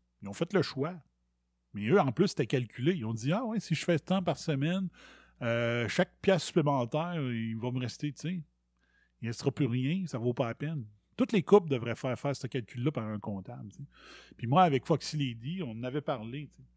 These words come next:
On avait parlé. Foxy Lady, elle aimait ça, rester à la maison, euh, quelques années, euh, après avoir eu un en-, de-, nos enfants, tu sais, puis je disais, « Ouais, oui, on va s'arranger, on va s'arranger. » Si c'est ça.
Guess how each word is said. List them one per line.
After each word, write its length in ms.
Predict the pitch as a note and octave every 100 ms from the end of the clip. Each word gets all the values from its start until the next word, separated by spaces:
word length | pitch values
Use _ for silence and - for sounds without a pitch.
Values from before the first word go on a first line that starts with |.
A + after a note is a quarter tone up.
| _ A2
On 60 |
avait 120 | A#2+ D3+
parlé. 540 | D3 B2 B2 D#3 D3+ - - G#2+ A2 A#2 G#2
Foxy 300 | - B2+ -
Lady, 180 | D3+ E3+
elle 240 | D3+ A#2
aimait 160 | A#2+ B2
ça, 180 | - E3
rester 260 | C3 -
à 40 | C#3
la 100 | A#2
maison, 540 | A#2 A2 B2 C3 A#2
euh, 40 | F#2+ - _ _ _ - - - _ _ _ _ _ C3
quelques 420 | - B2+ C3+ B2 B2
années, 440 | A2 B2+ D3 A#2
euh, 200 | G2 G2+
après 240 | G#2 -
avoir 260 | A#2+ A2+ A2+
eu 100 | B2+
un 60 | A#2
en-, 340 | A2 G2+ G2+
de-, 180 | G#2+ B2 D3+
nos 320 | E3 C3 B2
enfants, 380 | A2+ G#2+ D3 D3
tu 80 | -
sais, 80 | C3
puis 140 | -
je 60 | A2
disais, « 140 | G#2
Ouais, 260 | G#2 G#2+ G3
oui, 120 | C4 B3+
on 80 | A#2+
va 80 |
s'arranger, 480 | D3+ G3 G3 G3+ G3 C4+ A#2+ A#2+
on 60 |
va 100 | A#2+
s'arranger. » 540 | - E3+ F3 D#3 F#3+ G#3+
Si 180 | -
c'est 180 | - E3
ça. 280 | - G3+ G#3